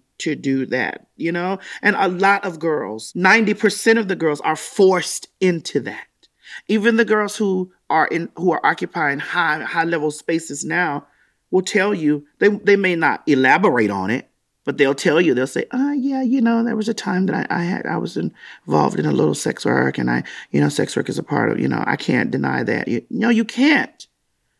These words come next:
because it's, it is, it, it's just true, especially if you're Black. It's true.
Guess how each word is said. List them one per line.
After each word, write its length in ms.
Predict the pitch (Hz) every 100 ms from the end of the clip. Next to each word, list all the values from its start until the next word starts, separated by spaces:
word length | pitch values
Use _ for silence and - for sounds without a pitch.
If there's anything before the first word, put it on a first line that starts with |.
| _ _
because 680 | 202 202 202 202 214 190 - - _ _ _ _ - _ _ - -
it's, 420 | 190 - - -
it 100 | 208
is, 220 | 202 -
it, 340 | 190 185 185 190
it's 280 | 180 -
just 320 | - 180 - -
true, 260 | - 233 -
especially 640 | 180 - - 196 - 190
if 220 | - -
you're 280 | 160 151 - _ _
Black. 280 | 131 127 - _ - _ _ _ _ _ -
It's 220 | - -
true. 500 | - - 175 117 -